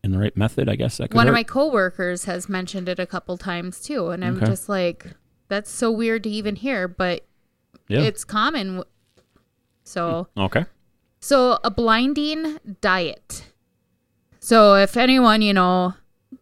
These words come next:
Speaker 2: two thousand nineteen, this was discovered. So
Speaker 1: Okay.
Speaker 2: if anyone's looking for a blinding diet,
Speaker 1: Is this the new diet fad of the year?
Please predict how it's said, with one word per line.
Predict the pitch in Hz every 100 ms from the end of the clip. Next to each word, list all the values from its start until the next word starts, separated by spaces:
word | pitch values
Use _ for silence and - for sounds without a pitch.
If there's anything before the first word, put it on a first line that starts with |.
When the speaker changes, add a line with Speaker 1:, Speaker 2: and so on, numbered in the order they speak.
| _ _ - - _ _ _ -
Speaker 2:
two | - 220
thousand | 202 190 202
nineteen, | 196 196 220 208
this | 185 -
was | 202 -
discovered. | 196 - 226 185 160 180 - - -
So | 208
Speaker 1:
Okay. | 214
Speaker 2:
if | 214 226
anyone's | 226 233 226 208 202
looking | 233 233 226 214 208 214
for | - 196 190 180
a |
blinding | 180 202 214 254 262 277 294 294 262
diet, | 240 302 220 165 165 135
Speaker 1:
Is | 107
this | 101 -
the | 104
new | 107
diet | 101 101 110
fad | - 117 117
of | 113
the | 110
year? | 123 190